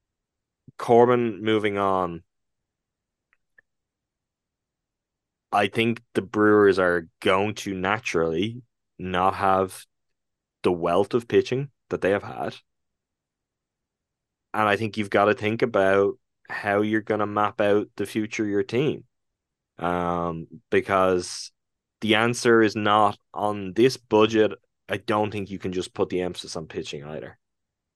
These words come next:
Like, I, I really think that's, that's important here, because if you don't have a whole lot to spend, I think spending some of it on someone who's gonna really offer that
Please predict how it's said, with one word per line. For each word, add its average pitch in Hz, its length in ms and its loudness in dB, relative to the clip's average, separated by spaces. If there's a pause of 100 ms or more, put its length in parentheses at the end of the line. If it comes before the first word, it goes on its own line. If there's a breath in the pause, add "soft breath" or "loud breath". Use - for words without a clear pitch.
(580)
Like, 95 160 2
I, 87 220 0
I 98 40 0
really 101 320 2
think 101 220 -6
that's, - 380 -4
that's - 260 -2
important 95 540 2
here, 98 240 0
because 87 680 -4 (1900)
if 101 160 -4
you 104 80 -8
don't 113 200 4
have 110 100 4
a 110 60 2
whole 117 200 6
lot 110 180 4
to - 60 -14
spend, 135 580 0 (2500)
I 117 80 -8
think - 340 -14
spending 131 380 -4
some 110 220 -2
of 127 100 -2
it 104 100 4
on 90 340 -2
someone 101 340 -2
who's 92 200 0
gonna 87 280 -4
really 95 920 0 (320)
offer 101 260 2
that 90 220 -2